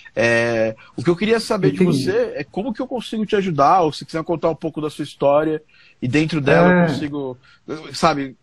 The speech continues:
Speaker 1: é, basicamente co-, co-, a consultoria é assim, ou a pessoa já traz alguma coisa pronta, ou eu posso, eu posso conduzir a coisa. E eu queria entender, assim, hoje qua-,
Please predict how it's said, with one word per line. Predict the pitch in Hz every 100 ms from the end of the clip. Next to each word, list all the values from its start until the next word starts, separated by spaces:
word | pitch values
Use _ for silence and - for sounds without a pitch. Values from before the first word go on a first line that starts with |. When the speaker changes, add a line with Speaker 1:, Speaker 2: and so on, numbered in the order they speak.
| _
Speaker 1:
é, | - 143 135
basicamente | 117 143 220 220 180 196
co-, | - 165 139
co-, | 156
a | 131
consultoria | 127 147 - 143 156
é | 175
assim, | 170 123
ou | 160
a |
pessoa | 175 175 165
já | 147
traz | - 147 151
alguma | 139 123 127
coisa | - 127 131
pronta, | - 127 147 175 - - -
ou | -
eu | 175
posso, | 175 180 - 202 117
eu | 160
posso | 180 170
conduzir | - 180 214 180 151 170
a |
coisa. | 175 165 143 120 117 - _ - _ _
E | 135
eu | 147
queria | 190 208
entender, | 202 202 180
assim, | 185 - 175
hoje | 202 214
qua-, | 202 214